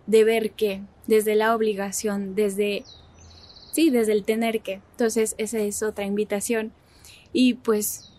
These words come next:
pues bueno, siempre agradecer, aunque sea que estés teniendo muchos pensamientos, a agradecerlos también, porque me gusta tener esta perspectiva de que si nunca tuviera estas fluctuaciones mentales y esta confusión,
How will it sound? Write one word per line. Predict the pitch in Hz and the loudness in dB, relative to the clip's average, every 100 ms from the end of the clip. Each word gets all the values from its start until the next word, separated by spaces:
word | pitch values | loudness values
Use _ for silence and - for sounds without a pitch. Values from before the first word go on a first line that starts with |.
| _ | _
pues | - 208 | -2 0
bueno, | 220 285 254 262 - - _ _ _ _ _ - | 4 4 4 0 -8 -20 _ _ _ _ _ 2
siempre | 254 254 262 | 4 6 6
agradecer, | 247 220 208 254 262 - - | 4 4 2 2 0 -4 -4
aunque | 240 233 233 | 0 2 0
sea | 220 254 269 | 2 0 0
que | 294 | -2
estés | - 269 | 0 -2
teniendo | - 262 247 247 | 2 2 4 2
muchos | 240 240 233 233 | 2 -2 -4 -6
pensamientos, | 233 220 214 208 196 202 262 349 - _ _ _ - | -6 -4 -4 -4 -4 -4 -4 -4 -10 _ _ _ 2
a | 233 226 | 2 2
agradecerlos | 220 226 226 226 294 330 262 - | 2 2 2 4 2 4 2 0
también, | 214 202 185 - - - | -4 -4 -6 -10 -6 -2
porque | 247 247 240 220 - _ _ _ - | -2 0 -2 -4 -10 _ _ _ 0
me | 247 | 2
gusta | 247 254 277 | 2 0 0
tener | 247 233 226 | 0 -2 -4
esta | 233 226 | -6 -6
perspectiva | - 208 - 202 190 214 208 | -4 -6 -6 -8 -8 -6 -4
de | 196 196 | -4 -6
que | 202 202 - - - _ | -6 -6 -10 -20 -20 _
si | - 277 | 2 6
nunca | 294 330 453 | 6 6 4
tuviera | - 294 269 247 240 | 2 2 4 4 2
estas | 247 254 240 | 0 0 -2
fluctuaciones | 247 226 214 202 214 214 208 | -2 -2 -4 -4 -4 -6 -6
mentales | 196 196 208 202 208 | -6 -4 -4 -4 -4
y | 214 | -4
esta | 208 233 | -2 -4
confusión, | 214 214 208 208 - 226 | -4 -6 -6 -4 -2 -2